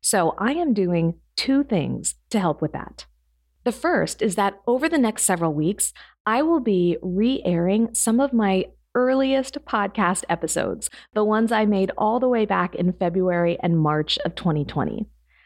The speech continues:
I spent the first several months of the podcast creating what I called then the Getting Started series.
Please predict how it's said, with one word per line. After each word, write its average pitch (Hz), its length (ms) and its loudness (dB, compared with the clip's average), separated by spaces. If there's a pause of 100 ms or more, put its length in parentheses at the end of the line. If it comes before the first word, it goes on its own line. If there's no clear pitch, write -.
(200)
I 196 240 0
spent 208 520 -2
the 202 80 0
first 247 420 0
several 202 260 2
months 165 340 2 (100)
of 170 200 0
the 165 80 -4
podcast 196 640 -2
creating 175 600 0
what 175 180 0
I 170 100 0
called 170 420 -2
then 175 380 2 (240)
the 208 80 -2
Getting 180 420 0
Started 151 540 -2
series. 135 540 -2